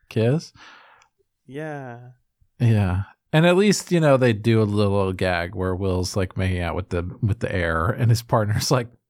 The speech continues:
Speaker 1: "Dude, <laughs> what are you doing?"
Speaker 2: And he has nothing to say. Like, what the f-, you could never say anything that'll explain this. You just can't.
Speaker 1: Yeah.
Speaker 2: You're just like, um, "I don't know. I'm tired. It's weird. I'm sorry." <laughs>
Speaker 1: Yeah.
Speaker 2: I, I,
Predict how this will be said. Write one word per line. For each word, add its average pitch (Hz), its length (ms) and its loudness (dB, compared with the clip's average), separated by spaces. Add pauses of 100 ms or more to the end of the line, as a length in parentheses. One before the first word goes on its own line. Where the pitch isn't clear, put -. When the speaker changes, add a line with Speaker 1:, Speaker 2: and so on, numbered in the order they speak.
(120)
Speaker 1:
"Dude, 104 300 0 (340)
<laughs> - 360 -20
what 127 460 -4 (160)
are 135 140 -2
you 135 180 -4
doing?" 120 200 -2
Speaker 2:
And 220 80 4
he 226 80 4
has 180 120 0
nothing 185 360 0
to 151 60 -4
say. 123 320 -2
Like, 135 140 -6
what 175 160 -2
the 147 60 -2
f-, - 280 -14
you 180 140 -2
could 160 160 -2
never 151 320 0
say 143 160 -4
anything 135 240 -4
that'll 120 160 0
explain 110 320 -4
this. 98 180 -10
You 131 80 -6
just 165 160 -12
can't. - 340 -10
Speaker 1:
Yeah. 90 240 0
Speaker 2:
You're 143 120 -2
just 135 180 -8
like, 123 220 -2
um, 107 400 -2 (1080)
"I 123 140 2
don't 107 100 -4
know. 92 220 -10
I'm 113 160 -10
tired. 98 380 -6
It's - 120 -16
weird. 110 320 -10
I'm 131 120 -16
sorry." - 420 -8 (160)
<laughs> 427 640 0 (460)
Speaker 1:
Yeah. 80 260 -4 (500)
Speaker 2:
I, 208 180 2
I, 190 140 4